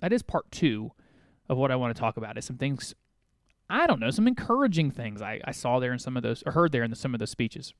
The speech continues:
But one more point on this. Like, was it, was this an attack on the president? Well, Meghan McCain, to me, went too far one time.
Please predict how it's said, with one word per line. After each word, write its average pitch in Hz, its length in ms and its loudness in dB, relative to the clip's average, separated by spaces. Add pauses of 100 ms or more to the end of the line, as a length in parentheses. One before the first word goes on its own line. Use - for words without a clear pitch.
But 160 160 0 (800)
one 156 160 4
more 185 80 8
point 165 220 6
on 151 80 4
this. 98 240 -8
Like, 117 180 -12
was 135 260 4
it, - 160 -2 (500)
was 147 180 4
this 165 140 2
an 151 80 0
attack 135 280 0
on 131 80 -4
the 117 80 -2
president? 107 400 -6
Well, 147 100 0
Meghan 220 300 4
McCain, 175 480 0 (240)
to 202 100 2
me, 131 420 2
went 135 260 -6
too 151 180 2
far 143 260 4
one 139 200 2
time. 127 240 -6